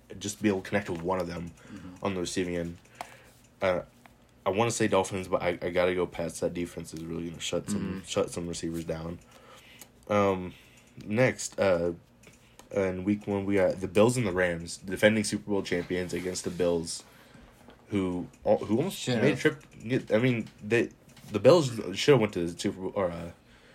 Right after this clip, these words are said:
Speaker 3: Super Bowl.
Speaker 1: uh, yeah, Super Bowl to play. Wait, was Super Bowl? Yeah, it was Super Bowl. Um, yeah, so Bills and the Rams too. Uh, Ethan?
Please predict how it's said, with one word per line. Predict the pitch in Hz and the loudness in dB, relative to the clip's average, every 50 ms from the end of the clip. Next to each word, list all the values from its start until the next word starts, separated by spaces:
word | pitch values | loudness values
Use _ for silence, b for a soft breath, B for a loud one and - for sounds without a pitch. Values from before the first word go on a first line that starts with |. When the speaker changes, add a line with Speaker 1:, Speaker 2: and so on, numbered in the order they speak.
| B B B - | B B B -20
Speaker 3:
Super | - - 110 101 90 | -12 -10 -10 -8 -8
Bowl. | 95 92 92 90 - | -8 -10 -10 -10 -6
Speaker 1:
uh, | - 98 92 87 87 87 85 | -4 -2 0 0 0 -2 -2
yeah, | 90 101 98 92 | 0 0 0 0
Super | 85 - - - 98 92 | -2 -4 -6 -4 -4 -2
Bowl | 90 87 90 90 | 0 0 -2 -2
to | - 92 | -4 -8
play. | 85 - - 101 92 87 87 87 87 87 87 87 87 85 - - - | -8 -6 -2 0 0 0 0 -2 -4 -6 -6 -8 -10 -12 -16 -14 -10
Wait, | 90 82 - - _ _ _ b b b b b b b b b b - - _ _ | -10 -10 -10 -12 _ _ _ b b b b b b b b b b -20 -20 _ _
was | - 107 | -10 -8
Super | - 120 107 - | -8 -8 -4 -4
Bowl? | 107 - | 4 8
Yeah, | 135 143 107 | 10 10 10
it | 101 | 10
was | 107 120 113 - | 8 4 2 0
Super | - 98 87 | -4 -4 -4
Bowl. | 90 87 90 92 B B B B B B B _ - | -4 -4 -4 -6 B B B B B B B _ -2
Um, | 110 101 92 87 87 87 85 B B B B B B B B _ _ _ - _ _ _ _ _ _ _ _ - B B B B B B B B B B B B B B B B _ - 104 | 0 2 2 0 -2 -6 -10 B B B B B B B B _ _ _ -20 _ _ _ _ _ _ _ _ -20 B B B B B B B B B B B B B B B B _ -16 -2
yeah, | 101 120 127 | 2 2 2
so | 110 - 107 101 95 85 85 92 - - _ 95 | 4 4 4 4 4 2 -6 -14 -14 -14 _ -2
Bills | 87 107 113 123 123 | 4 6 6 6 4
and | 120 98 | 0 0
the | 101 | 0
Rams | 107 92 90 92 - - - - - - | 0 -2 -2 -8 -14 -18 -18 -20 -14 -6
too. | - 101 95 95 - B B B B B B B B B B B B B - | -4 -4 -4 -4 -8 B B B B B B B B B B B B B 0
Uh, | 92 98 87 | 2 2 2
Ethan? | 92 - 208 - 127 | 2 0 -2 -4 -6